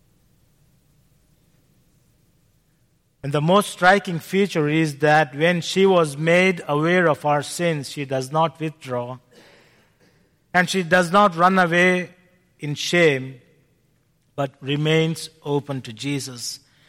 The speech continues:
so that He could touch her and transform her. And seeing Jesus and listening to Jesus, being with Jesus, liberates her from the past sins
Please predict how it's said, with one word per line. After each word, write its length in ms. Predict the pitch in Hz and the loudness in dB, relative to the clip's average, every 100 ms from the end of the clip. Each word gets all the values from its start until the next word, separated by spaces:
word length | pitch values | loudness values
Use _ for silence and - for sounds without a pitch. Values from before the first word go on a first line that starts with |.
| _ | _
so 200 | - 143 | -8 -2
that 280 | 139 139 - | 0 -2 -2
He 220 | 156 170 | -2 -2
could 280 | - 139 - | -4 -8 -2
touch 240 | 165 - | -2 -2
her 340 | 135 131 131 - _ - | -8 -6 -8 -14 _ -14
and 180 | 131 123 | -12 -8
transform 600 | 135 127 120 143 139 131 | -6 -4 -6 -4 -4 -4
her. 260 | 110 107 - _ _ _ _ _ _ _ _ _ _ _ _ - | -10 -14 -20 _ _ _ _ _ _ _ _ _ _ _ _ -4
And 140 | 185 | -4
seeing 520 | - - 247 269 240 | -2 2 4 4 2
Jesus 560 | 151 196 233 185 180 - | 2 2 2 2 0 0
and 220 | 160 156 | -2 2
listening 400 | 185 202 214 208 | 0 2 0 0
to 120 | 175 | -2
Jesus, 680 | 147 143 202 196 135 120 - _ _ _ _ _ _ 131 | -6 0 2 2 -2 -8 -12 _ _ _ _ _ _ 0
being 340 | 208 240 226 | 4 4 4
with 220 | 185 151 | 0 -4
Jesus, 600 | 131 220 226 147 143 - - _ _ - | 0 2 2 0 -4 -6 -16 _ _ -8
liberates 680 | 151 156 170 185 202 - 170 | -4 0 4 6 4 2 0
her 360 | 156 160 165 _ _ _ | 2 2 0 _ _ _
from 600 | - - 160 156 156 156 - _ | -10 0 4 4 2 -2 -12 _
the 140 | 135 | -8
past 600 | - 165 170 180 180 - | -2 2 6 6 4 0
sins 720 | - - 190 165 135 135 - | -12 -4 -2 -2 -4 -10 -16